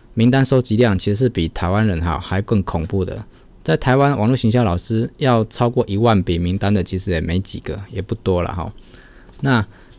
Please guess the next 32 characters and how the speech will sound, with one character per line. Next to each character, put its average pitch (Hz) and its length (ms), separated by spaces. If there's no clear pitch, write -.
这 180 120
本 143 160
书 139 220
呢， 127 260
它 143 160
会 143 140
翻 131 220
成 104 240
台 101 180
湾 110 280
的 98 220
这 101 140
个 80 460
中 117 180
文 110 140
版 82 180
哈， 73 220
其 - 160
实 95 400
我 92 120
觉 98 140
得 98 140
蛮 98 200
幸 110 220
福 92 160
的， 69 140
因 127 100
为 135 60
那 131 120
时 123 140
候 117 60
我， 85 200